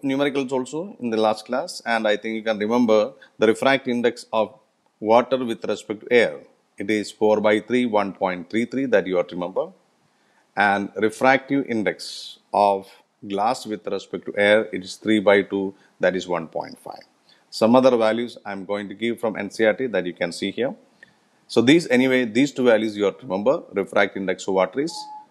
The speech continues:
four by three, that is one point three three, and refractive index of glass with respect to air is three by two. This,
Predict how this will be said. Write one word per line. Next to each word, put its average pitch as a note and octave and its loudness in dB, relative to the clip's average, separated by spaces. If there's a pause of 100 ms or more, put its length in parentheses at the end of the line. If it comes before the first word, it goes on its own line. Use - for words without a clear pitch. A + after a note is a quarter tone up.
four A#2+ 6
by G#2 2
three, F#2+ -10
that F2+ -6
is F2 -12
one E2+ -6
point F#2 -2
three G2 -4
three, D3+ -2 (100)
and F#2+ -4
refractive F#2 0
index F2 -6
of E2+ -4
glass F#2 -2
with - -8
respect F#2+ -4
to F2 2
air E2+ 0
is D#3 -2 (300)
three E2+ -2
by - -8
two. - -16
This, F#2+ 0